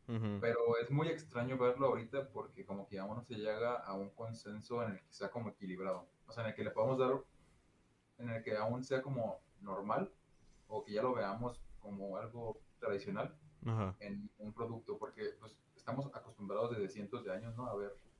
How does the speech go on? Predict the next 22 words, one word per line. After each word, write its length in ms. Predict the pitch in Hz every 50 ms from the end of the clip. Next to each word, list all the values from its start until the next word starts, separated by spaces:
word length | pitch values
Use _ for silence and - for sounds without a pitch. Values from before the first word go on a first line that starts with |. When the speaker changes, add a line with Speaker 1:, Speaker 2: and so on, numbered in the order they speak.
| - - - - _ _ - - - -
Speaker 2:
bueno, 220 | 127 127 117 - - - - -
cientos 240 | - 104 - 101
de 60 | 98 95
años 120 | 98 95
no, 200 | 95 101 104 104 -
pero 120 | 90 90 95
décadas 420 | 107 104 117 117 120 120 117 - - - - -
de 100 | 104 98
estar 200 | - 104 101 101
viendo 260 | 104 104 107 117 113
contenido 480 | - 107 - - 92 92 95 98 107 110
así 100 | 110 -
como 220 | - 117 110 95 87
muy, 420 | 90 92 92 92 95 95 95 92 90 - - - - - - - - - - - _ _ _ _ _ _ _ _ - - -
este, 580 | - - - - - - - - - - - - - _ - - - - - - - -
pues, 200 | 101 95 - -
muy 240 | 101 98 98 104 110 113 - -
heteronormativo, 920 | 117 113 - - 104 101 101 101 101 98 95 95 92 - 107 101 95 92
como 220 | - 95 90 87 -
por 160 | 95 98 95
ahí 120 | 92 92
di-, 180 | 92 101 -